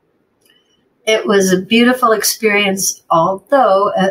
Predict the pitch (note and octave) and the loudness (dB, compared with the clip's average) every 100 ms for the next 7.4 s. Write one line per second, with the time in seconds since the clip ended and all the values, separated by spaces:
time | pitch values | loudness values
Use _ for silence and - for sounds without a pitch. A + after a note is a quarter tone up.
0 | - F#3 - - G3 G3 - G#3 - F#3 | -2 -4 -2 -2 -2 -2 -6 -8 -6 -4
1 | E3 - F#3 G3+ G3 F#3 F#3 F#3 F#3 - | -4 -6 -6 -2 -2 -2 -2 -2 -4 -6
2 | F#3 F3 - _ _ - F3+ F3 - _ | -2 -2 -2 _ _ -4 -2 -2 -4 _
3 | _ _ _ _ _ _ _ - G3+ G3 | _ _ _ _ _ _ _ -6 -4 0
4 | G3 E3+ F#3+ F#3 F3+ F3 E3 E3+ - D3+ | -2 0 -2 0 2 2 2 0 0 -2
5 | B3 F#3 F3+ F3+ E3+ D#3+ G3+ _ _ _ | 0 -2 0 0 0 -2 -6 _ _ _
6 | _ _ _ - F#3 F3 F3+ F3 F3 C#3+ | _ _ _ -2 -2 -2 -4 -4 -4 -4
7 | - - - - | -8 -14 -16 -16